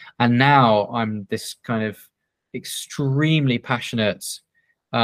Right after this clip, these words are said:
uh, person, uh, when it comes to animal rights and animal welfare. And I'm actually in the process of starting a charity on the side. And I never would have seen it coming. It's so funny, but, uh, I, I've changed my views quite a lot over the years.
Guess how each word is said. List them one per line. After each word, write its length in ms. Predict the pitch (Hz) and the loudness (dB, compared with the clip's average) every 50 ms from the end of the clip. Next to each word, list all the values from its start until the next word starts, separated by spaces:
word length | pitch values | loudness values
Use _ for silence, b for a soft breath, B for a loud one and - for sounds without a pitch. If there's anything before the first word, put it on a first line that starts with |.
| 113 110 107 107 104 104 104 - | 2 2 2 0 0 -2 -2 -2
uh, 160 | - 113 107 101 | -2 -2 -2 -2
person, 640 | - - 123 113 107 - - 107 107 104 95 - 64 | 0 0 0 2 2 0 -4 -4 -4 -4 -6 -8 -8
uh, 200 | - 62 64 - | -8 -6 -6 -4
when 180 | - 113 110 | -2 -2 -2
it 80 | 107 107 | -2 -4
comes 320 | - - 113 107 104 - - - - | -4 -4 -4 -4 -4 -6 -8 -6 -4
to 280 | 113 107 104 101 101 101 - | -4 -2 -2 -2 -2 -2 0
animal 360 | 107 110 107 107 104 101 101 | 0 0 0 0 0 0 2
rights 380 | 107 104 104 101 98 - - | 2 4 2 2 0 -4 -6
and 80 | - 101 | -4 -2
animal 280 | 101 101 101 98 101 101 | -2 -2 0 0 2 2
welfare. 600 | 101 104 107 107 - - - 101 101 101 104 - b b b b b b b - | 4 4 2 0 -2 -4 -4 -2 -2 -2 -4 -6 b b b b b b b 0
And 80 | 113 | 2
I'm 80 | 117 127 | 4 6
actually 260 | 139 135 - - 135 | 4 4 4 4 2
in 60 | 117 | 2
the 60 | 110 | 4
process 400 | 104 - 127 120 110 - 110 95 | 4 4 4 4 4 2 -4 -8
of 80 | 101 92 | -8 -6
starting 420 | - - 120 110 104 95 - 107 | 0 4 4 4 4 4 0 -4
a 60 | 101 98 | -4 -4
charity 480 | - - 107 101 98 92 - - 104 | -2 -2 -2 -2 -2 -4 -4 -4 -4
on 160 | 101 98 98 | -2 -2 -2
the 80 | 98 98 | -4 -4
side. 520 | - - 110 104 101 98 - 101 98 - - B B B B B B B | -2 0 2 2 2 2 2 -2 -4 -8 -12 B B B B B B B
And 80 | 117 117 | 2 4
I 80 | 117 | 4
never 300 | 120 123 127 131 135 139 | 4 4 4 4 6 6
would 100 | 135 127 | 6 4
have 100 | 120 110 | 4 2
seen 220 | - - 123 110 107 | -2 -2 -2 -2 -2
it 100 | - - | -4 -6
coming. 400 | - - 113 104 101 95 92 98 | -4 -4 -2 0 0 -2 -2 -4
It's 120 | 95 - | -6 -8
so 200 | - - 117 110 101 | -4 -2 -2 -2 -2
funny, 380 | - - 110 104 101 98 98 - | -2 -2 -2 -2 -2 -2 -4 -4
but, 340 | - 107 104 107 - - - | -4 -4 -4 -4 -4 -4 0
uh, 340 | 107 101 101 101 98 98 101 - - | 2 2 4 4 2 0 -2 -4 -4
I, 140 | 107 107 104 | -4 -4 -2
I've 240 | 107 107 104 - - | -2 -2 -2 -2 -4
changed 380 | - - 117 107 98 - - _ _ _ _ | -2 0 0 0 0 -4 -8 _ _ _ _
my 220 | - 113 107 107 101 | -2 0 0 0 0
views 260 | 92 107 107 104 98 | 0 -2 -2 -2 -4
quite 220 | - - 104 101 | -2 -2 -2 0
a 40 | 101 | 2
lot 240 | 104 104 101 101 107 | 2 2 2 2 0
over 160 | 104 98 98 | -4 -4 -4
the 120 | 95 98 98 | -4 -4 -2
years. 280 | 98 101 104 107 - | -2 -2 -4 -6 -10